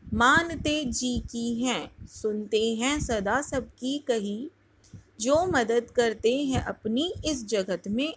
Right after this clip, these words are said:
आप ही। भूल कर भी दूसरों का मुंह कभी तकते नहीं। कौन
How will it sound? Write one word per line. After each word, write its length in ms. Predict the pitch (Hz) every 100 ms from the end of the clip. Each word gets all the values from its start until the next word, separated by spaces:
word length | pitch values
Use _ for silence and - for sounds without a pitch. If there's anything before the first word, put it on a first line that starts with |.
| -
आप 240 | 175 208 -
ही। 340 | 247 220 190 - _ - - _ _ _ -
भूल 360 | 240 339 370 381
कर 280 | 254 233
भी 300 | 226 226 277
दूसरों 680 | 226 202 262 - 269 240 214
का 280 | 190 233 220
मुंह 320 | 208 233 294 -
कभी 320 | 214 214 277 -
तकते 440 | 190 - 196 214
नहीं। 460 | 247 202 202 214 330 - _ _ - - -
कौन 400 | - 311 339 381